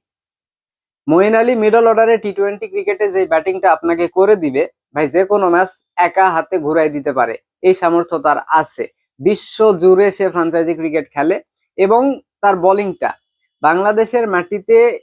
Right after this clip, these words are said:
মঈন আলীর ওই বোলিং কিরকম কার্যকরী, এইটা আমরা অনেক আগেই দেখছি। হ্যাঁ, তো বলাই যায় এটা খুব ভালো একটা,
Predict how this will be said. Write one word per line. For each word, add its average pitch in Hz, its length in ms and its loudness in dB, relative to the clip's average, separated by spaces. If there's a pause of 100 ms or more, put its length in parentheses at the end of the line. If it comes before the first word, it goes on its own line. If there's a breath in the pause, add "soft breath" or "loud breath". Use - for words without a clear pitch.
(120)
মঈন 202 360 -2
আলীর 226 340 2 (200)
ওই 196 200 4
বোলিং 180 560 2
কিরকম 233 520 0
কার্যকরী, 190 580 0 (420)
এইটা 202 320 2
আমরা 202 220 2
অনেক 185 260 0
আগেই 165 280 2
দেখছি। 143 460 -6 (220)
হ্যাঁ, 233 240 -2 (440)
তো 226 80 4 (180)
বলাই 196 420 2
যায় 226 200 2
এটা 208 240 0
খুব 202 300 -8
ভালো 170 240 -2
একটা, 190 340 -2